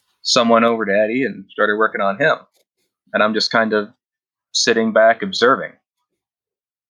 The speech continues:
you know, not really thinking much of anything other than this is gonna be a fun one to explain to my parents why my leg is all screwed up because we were driving around being stupid. And then,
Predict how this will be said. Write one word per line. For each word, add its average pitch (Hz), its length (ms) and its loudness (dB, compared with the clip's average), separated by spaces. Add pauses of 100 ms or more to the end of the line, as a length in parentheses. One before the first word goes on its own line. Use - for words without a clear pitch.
(180)
you 104 80 -14
know, 104 60 -14
not 113 200 0
really 107 220 -2 (160)
thinking 113 300 0
much 117 200 2
of 107 100 2
anything 110 480 0 (180)
other 104 140 -4
than 101 320 -8 (920)
this - 160 -4
is 104 100 -6
gonna 110 140 2
be 107 200 0
a 101 140 -6 (400)
fun 113 220 4
one 113 200 4
to 113 120 0
explain 113 400 0
to 107 60 0
my 101 120 2
parents 113 440 0
why 110 100 2
my 104 120 0
leg 131 260 2
is 104 120 -2
all 104 140 2
screwed 104 340 -8
up 110 240 0
because 98 300 -18
we 101 100 -4
were 101 240 -4 (720)
driving 110 300 2
around 110 340 2
being 107 220 -4
stupid. - 480 -6 (1800)
And 147 160 4
then, 139 320 2